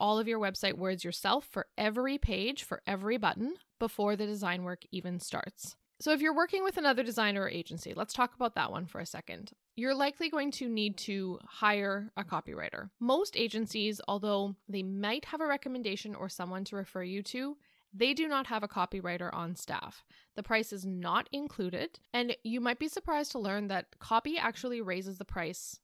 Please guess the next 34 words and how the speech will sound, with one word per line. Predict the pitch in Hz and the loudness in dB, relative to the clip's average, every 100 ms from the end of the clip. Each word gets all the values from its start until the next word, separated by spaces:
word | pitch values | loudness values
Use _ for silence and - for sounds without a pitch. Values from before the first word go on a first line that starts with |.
| - | -8
by | 180 180 | -2 0
a | 170 | 2
lot. | 170 - - - | 2 2 -2 -8
You | 226 233 | -4 0
can | 302 | 0
expect | 320 - 330 - | 0 0 -2 -2
to | 370 | -2
pay | 349 | 0
more | 285 226 220 | 2 2 2
than | 208 202 202 | 2 0 0
two | - 233 | -2 -2
thousand | 240 240 254 | 0 0 0
dollars | 226 185 185 190 | 0 2 2 0
for | - 185 | -2 -2
website | 175 175 170 185 | 0 -2 -6 -4
copy, | - 208 269 320 - | -2 -2 -2 -6 2
or | 233 233 233 233 - | 6 6 6 0 -4
for | - 233 | 2 4
a | 226 | 4
single | - - 233 269 302 | 2 0 2 4 4
long-form | 254 208 214 - 226 214 214 | 4 2 2 0 0 0 0
sales | 165 151 - | -2 -2 0
page, | 254 285 339 - | 0 0 -2 -4
it's | 220 208 | -2 0
often | 208 - 233 226 214 - | 0 0 -4 -4 -6 -8
that | 185 202 | -2 0
amount | 208 196 196 | 2 0 -2
of | |
money | 185 180 185 | -4 -4 -4
just | 180 185 - | -2 -2 -4
for | - | -4
that | 190 175 | -4 -2
one | 165 165 160 | -4 -6 -6
page. | 180 151 - - | -6 -6 -6 -10